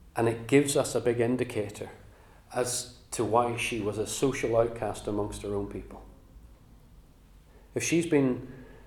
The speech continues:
married and then divorced, and married and divorced, and married and divorced, and married and divorced, and married and divorced, I've said that five times, it sounds a lot. What a painful thing for a woman to go through, because in this society,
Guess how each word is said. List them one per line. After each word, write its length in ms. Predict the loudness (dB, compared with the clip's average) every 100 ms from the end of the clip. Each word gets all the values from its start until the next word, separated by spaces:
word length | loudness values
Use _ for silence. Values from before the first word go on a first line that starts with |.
| -4
married 720 | 6 8 10 8 6 2 -8 -16 -20 -20 -2
and 140 | 2
then 160 | 4 2
divorced, 560 | 4 6 4 2 -6
and 120 | -2 4
married 360 | 6 6 2
and 180 | 0 -2
divorced, 540 | 2 4 4 2 -4
and 120 | -2 4
married 340 | 6 6 4
and 160 | 0 -2
divorced, 540 | 2 2 2 0 -8
and 100 | 0
married 340 | 2 4 2 -2
and 140 | -6
divorced, 560 | 0 2 2 -2 -10 -12
and 100 | -2
married 340 | 2 4 2 -2
and 140 | -6
divorced, 500 | -2 0 0 -2 -10
I've 120 | -4
said 200 | 0 0
that 200 | 0 -2
five 220 | -2 -2
times, 420 | -4 -4 -4 -10 -10
it 80 |
sounds 260 | -2 -2 0
a 60 | 4
lot. 420 | 4 4 -2 -12 -16 -20 -20 -20 -20 -20 -20 -20 -20 -20 -20 -20 -20 -20 -20 -20 -20 -20 -20 -20 -20 -20 -20 _ -20 -20 -20 0
What 140 | 4
a 100 | 4
painful 400 | 6 6 6 2
thing 260 | 4 4 4
for 120 | 4
a 60 | 6
woman 280 | 6 4
to 80 | 0
go 200 | 4 4
through, 220 | 4 0
because 300 | 0 0 2
in 160 | 2 4
this 180 | 2 2
society, 720 | 0 2 4 4 0 -6